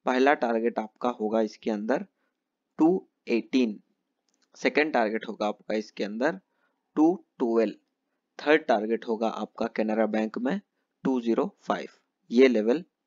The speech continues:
मैं दिया था फ्यूचर सेल की। उसके पीछे रीजन भी मैंने आपको बताया था कि स्टॉक अपने लेवल्स को टच कर चुका। And आज मैं केनरा बैंक पे टू हंड्रेड, आज ही मैं Telegram चैनल पे दिया हूँ, टू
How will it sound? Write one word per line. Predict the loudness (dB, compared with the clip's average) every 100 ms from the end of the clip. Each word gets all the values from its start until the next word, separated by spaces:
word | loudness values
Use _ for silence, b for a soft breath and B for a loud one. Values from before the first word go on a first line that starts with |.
| -6
मैं | -2 0
दिया | -2 -4
था | -4 -10 -10
फ्यूचर | -10 -8 -6 -8
सेल | -8 -10 -10 -10
की। | -14 -16 _ _ b b b b b
उसके | -2 2
पीछे | 2 4 4
रीजन | 4 2 2
भी | 2
मैंने | 2 2
आपको | 0 0 0
बताया | 2 2 -2
था | -4 -12 _ _ -4
कि | -4
स्टॉक | 0 2 2 2 -4
अपने | -10 -6 -4
लेवल्स | -2 -2 0 -2 -4
को | -2 -4 -4 _ _ _ -2
टच | -2 0
कर | 0
चुका। | -2 -2 0
And | 2 0 0
आज | 2 2 2
मैं | 0 0 -2
केनरा | -2 -2 0
बैंक | 0 0 -2 -6
पे | -4 -2 -4 _ _ _ _ _
टू | 2 4
हंड्रेड, | 2 0 2 0 0 _ _ _
आज | -2 -2 0
ही | -2 0
मैं | 0 0
Telegram | -2 0 0 0
चैनल | -2 -4 -4
पे | -6 -8
दिया | -6 -6
हूँ, | -8 -10 _ _ _ _ 0
टू | 2